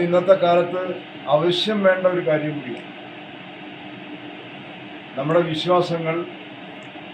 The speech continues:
നമ്മുടെ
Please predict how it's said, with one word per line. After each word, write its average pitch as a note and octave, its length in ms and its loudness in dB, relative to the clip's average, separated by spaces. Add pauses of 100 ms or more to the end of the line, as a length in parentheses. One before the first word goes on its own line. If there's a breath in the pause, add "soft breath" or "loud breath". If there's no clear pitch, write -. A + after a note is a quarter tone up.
(2000)
നമ്മുടെ E3 320 8